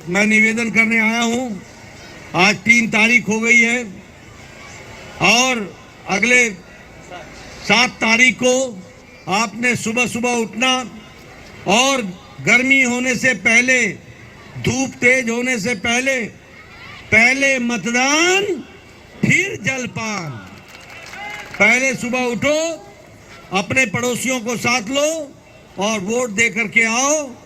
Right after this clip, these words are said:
और फिर उसके बाद दिनचर्या शुरू करो और दिन का काम शुरू करो।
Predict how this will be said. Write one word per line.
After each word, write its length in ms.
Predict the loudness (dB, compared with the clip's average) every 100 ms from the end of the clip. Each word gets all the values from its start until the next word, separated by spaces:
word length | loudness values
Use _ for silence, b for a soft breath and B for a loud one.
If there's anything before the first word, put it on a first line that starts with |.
| -18 -6
और 220 | -4 -2
फिर 180 | -2 0
उसके 280 | -2 -2 -2
बाद 200 | -2 -4
दिनचर्या 580 | -2 -4 -2 -2 0 -2
शुरू 260 | -2 -2
करो 280 | -2 0 0
और 160 | 0 0
दिन 220 | -2 0
का 100 | -2
काम 300 | -2 -2 -2
शुरू 260 | -2 -2
करो। 300 | -4 -6 -6